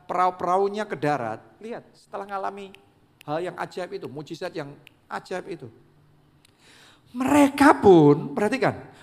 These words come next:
mereka pun meninggalkan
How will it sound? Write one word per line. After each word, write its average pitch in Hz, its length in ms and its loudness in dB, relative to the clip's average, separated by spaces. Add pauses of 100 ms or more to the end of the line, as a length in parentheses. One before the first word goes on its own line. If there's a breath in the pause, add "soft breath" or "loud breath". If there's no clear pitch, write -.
mereka 285 580 6
pun 170 380 8
meninggalkan 247 1400 2